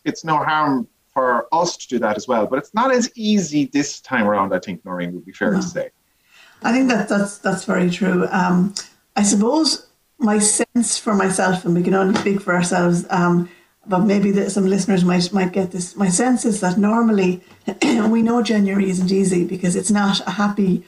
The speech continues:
Speaker 2: bright month full of tulips and daffodils. And often we're at, at the end of Christmas,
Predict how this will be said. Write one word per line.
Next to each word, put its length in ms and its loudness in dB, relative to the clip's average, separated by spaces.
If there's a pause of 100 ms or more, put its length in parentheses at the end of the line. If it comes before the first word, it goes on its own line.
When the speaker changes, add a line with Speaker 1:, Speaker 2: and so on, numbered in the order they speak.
(180)
Speaker 2:
bright 260 0
month 220 0
full 180 -2
of 140 0
tulips 440 0
and 200 0
daffodils. 560 -4 (540)
And 400 0 (380)
often 380 2
we're 140 2
at, 280 0
at 140 0
the 100 2
end 140 2
of 80 -2
Christmas, 400 -2